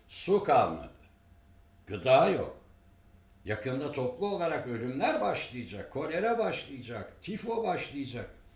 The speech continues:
Yani bu, bu nasıl bir dünya ve bu zenginler nasıl bu, e, tuzağın içinde, e, bu kadar rahat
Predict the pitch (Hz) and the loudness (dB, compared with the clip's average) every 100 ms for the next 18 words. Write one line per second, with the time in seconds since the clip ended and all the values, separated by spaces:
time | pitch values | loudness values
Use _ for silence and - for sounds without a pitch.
0 | - - - - 131 160 165 - - - | -20 -20 -10 0 2 2 0 -2 -8 -20
1 | - - - 82 110 185 165 - 101 190 | -20 -20 -16 -4 2 6 4 2 -2 -2
2 | 165 151 185 165 156 139 143 135 131 135 | 0 2 2 0 -4 -2 -2 0 2 2
3 | 175 160 110 127 127 117 123 131 127 143 | 0 -4 -4 -2 0 -2 -4 -4 -2 -2
4 | 139 139 143 139 135 135 139 202 202 185 | -2 -2 -2 -2 -2 -2 2 2 2 -2
5 | 127 151 143 - - - - - - 110 | -4 -2 -2 -4 -16 -20 -20 -20 -12 -8
6 | 113 110 104 - 147 151 147 139 139 131 | -6 -6 -6 -4 0 4 4 4 -2 -6
7 | 135 131 127 131 123 - - - - - | -8 -8 -6 -6 -6 -8 -20 -20 -20 -10
8 | 113 113 113 107 104 101 95 90 135 170 | -6 -4 -4 -4 -6 -6 -10 -10 -8 -2
9 | 156 156 139 123 117 131 151 180 - - | 0 2 0 0 2 4 6 6 4 -4